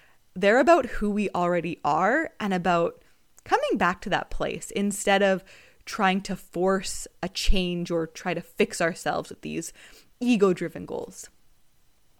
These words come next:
This book is for you if you are an avid goal chaser, but your goals always leave you feeling empty and disappointed once you achieve them.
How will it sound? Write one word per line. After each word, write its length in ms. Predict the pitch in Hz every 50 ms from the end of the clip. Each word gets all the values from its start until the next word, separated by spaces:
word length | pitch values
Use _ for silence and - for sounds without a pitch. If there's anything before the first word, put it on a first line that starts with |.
| _ _ - - - - - - _ _ _ _ _ _ _ _ _ _ _ _ -
This 240 | 165 214 330 330 -
book 320 | - - 262 302 302 - - -
is 240 | 202 214 220 220 -
for 220 | - - 208 190
you 600 | 190 180 170 233 233 208 170 175 247 392 453 - - - - - - - - -
if 180 | 190 220 -
you 160 | 202 214 220 208
are 160 | 196 202 190
an 160 | 190 185 - _ _ -
avid 420 | 170 180 208 226 233 294 269 240
goal 300 | - 226 240 240 220 233
chaser, 680 | 226 - - - - - - - 180 202 220 294 311 - _ _ _ _ _ _ _ _ _ _ _ _ _ _ - _
but 160 | - 220 190
your 120 | 247 262 247
goals 640 | 208 202 - 190 208 269 359 466 539 554 508 - - -
always 460 | 202 196 196 214 220 220 226 233 190
leave 360 | 185 185 180 185 190 190 170
you 160 | 170 180 180
feeling 600 | 185 - - 175 175 175 180 180 175 180 175 175 - _ _ _ -
empty 500 | 214 247 269 269 269 - - 269 269 269 262
and 140 | 233 214
disappointed 840 | 196 - 196 - 196 180 - - 185 175 175 180 - 185 170 170 170 -
once 260 | 160 165 175 - -
you 80 | 175
achieve 460 | 165 160 - - - - 151 - - -
them. 320 | - - - - - 185